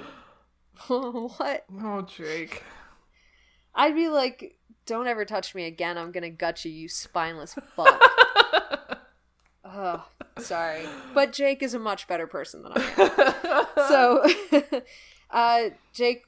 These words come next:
Speaker 1: does get to Dragonfly. David makes it to Flea. The plan works. They get out of there. They meet up with Tobias. And Jake just has this question banging around his head. Who would win in a fight, a lion or a tiger?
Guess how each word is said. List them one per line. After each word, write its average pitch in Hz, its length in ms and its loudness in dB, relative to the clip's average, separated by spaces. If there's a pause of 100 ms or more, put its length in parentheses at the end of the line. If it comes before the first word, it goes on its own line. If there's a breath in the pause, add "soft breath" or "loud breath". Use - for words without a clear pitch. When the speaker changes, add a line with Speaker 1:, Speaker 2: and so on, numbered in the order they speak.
(140)
Speaker 1:
does 233 340 2
get 247 240 -4
to 254 200 -8
Dragonfly. 220 800 0
David 190 320 -8
makes 208 240 -10
it - 100 -20
to 220 80 -20
Flea. 277 440 -6
The 208 120 -2
plan 185 360 -10
works. 214 360 -8
They 233 120 -4
get 226 240 -2
out 220 220 0
of 208 80 -8
there. 196 360 -2
They 175 140 -12
meet 208 240 -8
up 226 140 -4
with 208 120 -8
Tobias. 180 640 -6
And 190 300 -8
Jake 226 460 -8 (460)
just 226 320 -8
has 208 380 -6
this 196 180 -12
question 185 840 -8
banging 196 360 -6
around 190 240 -6
his 180 140 -12
head. 175 320 -8 (460)
Who 240 100 -8
would 233 160 -8
win 220 140 -6
in 214 100 -6
a 202 60 -6
fight, 170 400 -6 (100)
a 180 100 -8
lion 175 400 -4
or 170 100 -8
a 170 60 -8
tiger? 156 580 -8